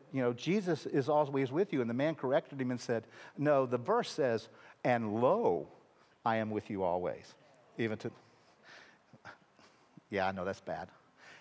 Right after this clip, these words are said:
It's not L O W. When, when it says, "And lo, I am with you always," that means everywhere. There's no limit to the witness, the, uh, uh, of God with you. "I'm with you always, e-, everywhere, at all times."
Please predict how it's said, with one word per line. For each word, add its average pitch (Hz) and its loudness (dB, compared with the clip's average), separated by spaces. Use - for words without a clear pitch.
It's 139 0
not 156 4
L 135 6
O 123 4
W. 98 -2
When, 135 2
when 135 0
it 156 2
says, 143 4
"And 123 -2
lo, 135 6
I 143 4
am 139 0
with 135 -4
you 143 2
always," 127 4
that 139 0
means 135 0
everywhere. 104 0
There's 143 4
no 170 8
limit 175 6
to 139 4
the 123 4
witness, 147 2
the, 151 0
uh, 160 8
uh, 143 6
of 127 4
God 143 4
with 123 -2
you. 131 2
"I'm 147 4
with 185 4
you 160 2
always, 175 6
e-, - -6
everywhere, 156 6
at 143 4
all 143 4
times." 131 -4